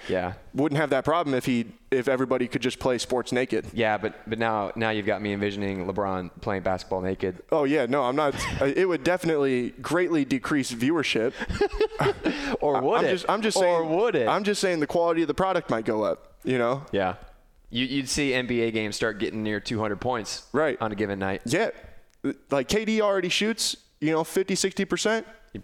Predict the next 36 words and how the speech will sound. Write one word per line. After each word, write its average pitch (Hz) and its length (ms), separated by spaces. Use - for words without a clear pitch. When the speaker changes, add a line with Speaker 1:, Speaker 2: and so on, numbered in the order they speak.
Speaker 1:
yeah, 110 140
he'd 110 120
probably 131 180
get 127 80
up 123 40
there 120 140
near 123 100
Speaker 2:
He's, 117 80
Speaker 1:
seventy. 165 320
Speaker 2:
he's 208 140
probably 214 220
shooting 175 280
seventy 175 300
percent, 170 340
seventy-five 156 440
percent 156 280
from 147 140
the 143 60
field 135 420
if, 135 220
uh, 120 300
if 135 100
he 139 60
doesn't 135 240
have 127 140
a 113 40
jersey 117 400
holding 131 240
him 123 100
back. 127 220
Speaker 1:
You, 113 240
you 110 100
make 107 200
a 98 40
good 98 160
point. 104 300